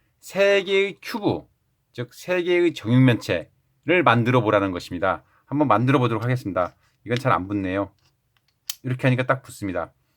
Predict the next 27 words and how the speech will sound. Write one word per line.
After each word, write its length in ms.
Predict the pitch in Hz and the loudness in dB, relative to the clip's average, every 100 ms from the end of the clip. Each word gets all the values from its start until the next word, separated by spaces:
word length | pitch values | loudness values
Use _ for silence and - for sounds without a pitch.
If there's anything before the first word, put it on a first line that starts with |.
| _ | _
한번 220 | - 143 | -4 -2
제가 160 | 135 139 | 0 2
만들어 300 | 127 107 135 | 2 2 2
보면, 240 | 127 127 - _ _ _ | 0 -2 -6 _ _ _
어, 180 | - 135 | -8 -6
지금 160 | 131 139 | -4 -6
세 240 | 143 180 | -4 -2
개의 240 | 170 175 165 | 2 2 2
정육면체, 440 | 135 127 120 110 | 2 2 0 -4
두 220 | - 143 156 | -8 -4 2
개는 300 | 185 185 175 | 2 4 4
만들어졌는데 960 | 120 127 135 131 123 120 117 139 156 _ _ _ _ _ _ _ | 4 4 0 0 0 0 2 2 0 _ _ _ _ _ _ _
하나가 520 | - 165 160 165 170 - | -2 2 6 6 4 4
떨어져 340 | 190 208 202 | 4 6 6
있네요. 460 | 139 98 95 117 - _ _ _ _ | 2 2 2 0 0 _ _ _ _
이러면 500 | 131 139 139 151 143 - | -2 2 6 6 4 -2
목표 600 | 120 120 - 147 143 - _ | -6 -6 -4 -2 -2 -4 _
달성 360 | 113 - 127 | -12 -4 -4
실패인 420 | 127 160 156 127 | -4 -6 -4 -2
거죠. 240 | 92 90 104 - _ _ _ _ _ | -2 -2 -4 -4 _ _ _ _ _
이건 220 | - 135 131 | -2 -2 0
지금 180 | 127 | 0
안 140 | 87 98 | 0 -2
붙고요. 500 | 107 - 101 85 76 _ - - _ _ _ _ _ - | -8 -8 -6 -6 -8 _ -20 -20 _ _ _ _ _ -6
마찬가지로 520 | 117 123 147 131 127 | -4 0 2 2 0
떨어져 220 | 147 147 | -2 -2
있습니다. 420 | 117 - 87 87 | -4 -6 -6 -6